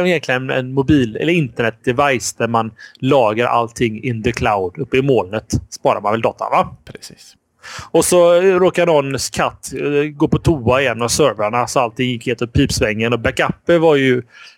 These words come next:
Speaker 1: var ju, var ju borta. Och då gjorde företaget det enda rätta. De skrev en pressrelease och skrev att ni kommer aldrig få tillbaka eran data.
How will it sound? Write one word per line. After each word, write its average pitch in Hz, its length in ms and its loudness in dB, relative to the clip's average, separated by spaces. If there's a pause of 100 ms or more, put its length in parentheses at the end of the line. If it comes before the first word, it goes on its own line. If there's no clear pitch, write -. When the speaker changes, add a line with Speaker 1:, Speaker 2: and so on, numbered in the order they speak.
(120)
Speaker 1:
var 135 140 2
ju, 123 180 2
var 127 200 0
ju 127 60 0
borta. 117 480 0
Och 117 240 0 (360)
då 160 100 4
gjorde 185 160 6
företaget 127 580 2
det 160 80 2
enda 131 220 0
rätta. 135 440 -2 (120)
De 139 400 -2
skrev 139 320 -2
en 123 80 0
pressrelease 147 840 0
och 143 80 -6
skrev 127 220 0
att 120 180 0 (320)
ni 156 240 2
kommer 165 200 2
aldrig 156 420 2
få 160 100 0
tillbaka 147 400 2
eran 127 200 0
data. 120 420 0